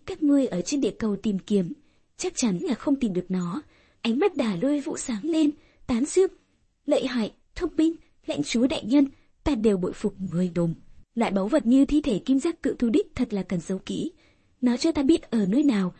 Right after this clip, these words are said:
Đà Lôi Vũ có chút kích động, thi thể kim giác cự thú liên quan quá lớn,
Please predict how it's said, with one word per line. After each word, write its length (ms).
Đà 180
Lôi 160
Vũ 180
có 140
chút 240
kích 160
động, 180
thi 120
thể 280
kim 160
giác 240
cự 120
thú 260
liên 260
quan 180
quá 180
lớn, 260